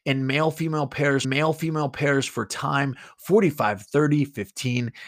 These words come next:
the fifteen. This is a synchro deadlift and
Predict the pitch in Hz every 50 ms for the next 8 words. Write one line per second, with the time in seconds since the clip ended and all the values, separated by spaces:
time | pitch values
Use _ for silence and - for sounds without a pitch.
0 | - - - - 143 - 113 98 - - - - 123 123 123 120 120 - - -
1 | - - - 190 196 - 170 143 131 - - - - 156 175 165 180 190 175 185
2 | 175 147 135 135 123 113 117 113 110 107 - - - - _ _ _ - - -
3 | _ _ _ _ - 160 180 185 160 131 120 107 104 101 -